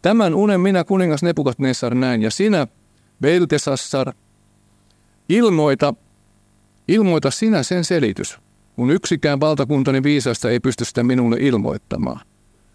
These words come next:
Mutta sinä pystyt siihen, sillä sinussa on pyhien jumalien henki. Se on vähän pakanallinen näkemys vielä näihin uskonnollisiin asioihin. Daniel, jonka nimenä on, oli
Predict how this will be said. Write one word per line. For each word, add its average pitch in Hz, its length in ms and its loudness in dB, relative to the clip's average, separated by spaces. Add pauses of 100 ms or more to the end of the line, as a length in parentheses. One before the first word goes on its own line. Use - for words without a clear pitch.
(200)
Mutta 143 220 0
sinä 254 260 2
pystyt 196 340 0
siihen, 185 280 0
sillä 160 180 0
sinussa 175 420 -2
on 143 160 -2
pyhien 147 380 2
jumalien 117 480 2
henki. 113 360 -2
Se 120 140 -4
on 147 100 -8
vähän 151 220 0
pakanallinen 113 720 0 (640)
näkemys 123 540 -2
vielä 113 260 2 (340)
näihin 113 300 -2
uskonnollisiin 113 760 0
asioihin. 107 640 -2 (960)
Daniel, 180 520 2 (140)
jonka 165 300 0
nimenä 170 400 2
on, 135 280 0 (140)
oli 147 280 0